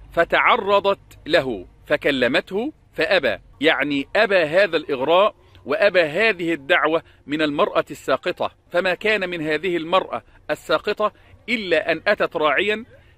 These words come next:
فأمكنته من نفسها فولدت غلاما وقالت: "هو من جريج". فأتوه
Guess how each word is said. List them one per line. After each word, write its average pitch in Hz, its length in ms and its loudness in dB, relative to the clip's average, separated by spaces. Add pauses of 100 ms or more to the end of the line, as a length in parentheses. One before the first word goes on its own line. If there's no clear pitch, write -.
فأمكنته 170 760 -2
من 165 180 -6
نفسها 214 540 -2 (320)
فولدت 180 540 2
غلاما 208 600 0 (260)
وقالت: 214 680 2 (260)
"هو 226 260 4
من 220 160 -2
جريج". 160 380 2 (800)
فأتوه 196 720 0